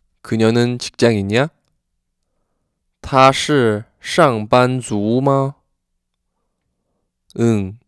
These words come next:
그녀는 직장인이야. 是, 他是上班族. 너희 친구니?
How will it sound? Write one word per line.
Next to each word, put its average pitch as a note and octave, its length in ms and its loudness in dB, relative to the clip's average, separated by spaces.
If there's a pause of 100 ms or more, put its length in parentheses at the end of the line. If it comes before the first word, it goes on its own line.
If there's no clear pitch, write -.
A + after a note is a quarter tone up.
(280)
그녀는 B2 560 -2
직장인이야. G2+ 800 -4 (840)
是, A2 480 -2 (960)
他是上班族. A2+ 2000 0 (4000)
너희 G#2+ 460 0
친구니? D3+ 680 -2